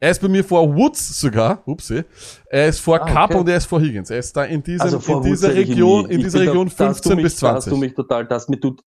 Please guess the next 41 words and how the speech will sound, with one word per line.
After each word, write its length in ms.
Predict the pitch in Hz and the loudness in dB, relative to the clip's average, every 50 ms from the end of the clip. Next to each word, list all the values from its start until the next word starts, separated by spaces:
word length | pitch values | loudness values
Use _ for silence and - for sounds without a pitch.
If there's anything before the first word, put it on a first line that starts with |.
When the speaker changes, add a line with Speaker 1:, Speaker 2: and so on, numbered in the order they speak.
| _ _ | _ _
Speaker 2:
da, 80 | - 143 | -8 -6
total 400 | - - 143 147 - 151 160 180 | -4 -4 -4 -2 -4 -4 -2 -2
mich 180 | 185 185 156 | -2 -4 -2
Schuh 140 | - - 170 | -2 -2 -2
gehasst 400 | 143 151 131 107 98 92 - - | -2 -2 -2 -4 -6 -8 -6 -8
mir 80 | 107 92 | -8 -6
gemacht, 320 | - - 90 92 - - | -4 -6 -6 -6 -6 -6
oder 160 | 107 92 104 | -6 -4 -4
mit 180 | 101 104 98 - | -4 -6 -6 -4
dem 120 | 117 107 | -4 -4
Speaker 1:
Ja, 160 | 98 98 95 104 | -2 -2 -2 0
Speaker 2:
Woods. 140 | 123 156 - | 0 0 0
Da 60 | 120 | 0
hast 80 | 110 113 | -2 -2
du 40 | 120 | -2
mir 120 | 123 135 | 0 0
Speaker 1:
aber 300 | 147 160 156 170 180 185 | 2 2 2 2 2 0
Speaker 2:
total, 160 | 190 185 190 _ _ _ _ _ _ | 0 -4 -8 _ _ _ _ _ _
Woods 280 | - 143 220 277 269 - | -4 -2 -2 -2 -2 -4
und 140 | 226 180 - | -4 -2 -2
Deontay 260 | 185 175 170 165 170 | -4 -4 -4 -6 -6
Johnson 340 | 151 - 175 175 170 - 156 | -4 -4 -4 -4 -4 -6 -4
sind 160 | 156 156 143 | -4 -6 -4
für 60 | - 139 | -4 -4
mich 180 | 139 127 - - | -4 -4 -4 -4
safe. 200 | - 104 95 90 - - 107 | -4 -4 -6 -6 -8 -8 -8
Aber 120 | 110 113 123 | -6 -4 -4
wir 80 | 135 143 | -4 -4
haben 100 | 165 190 | -4 -4
ja 60 | 190 180 | -4 -6
ein 100 | 165 143 | -6 -4
Thema, 240 | 143 123 143 185 196 | -4 -4 -2 -2 -4
deshalb 320 | - 160 147 - 175 160 - - _ _ _ _ - | -4 -6 -6 -4 -6 -6 -8 -10 _ _ _ _ -4
Deontay 260 | 127 120 139 147 160 147 | -4 -4 -4 -4 -6 -6
Johnson 320 | - 147 135 147 - - | -4 -4 -4 -4 -4 -4
habe 120 | 131 127 131 | -4 -4 -4
ich 60 | 127 | -4
mir 220 | 139 127 120 117 | -2 -2 -2 -2
für 300 | 113 - 120 113 110 110 110 | -4 -4 -4 -4 -4 -4 -8
speziell 440 | - - - 110 - - 95 80 - | -8 -8 -6 -6 -4 -4 -4 -4 -4
aufgehoben. 340 | - - - - - - | -6 -8 -12 -14 -16 -16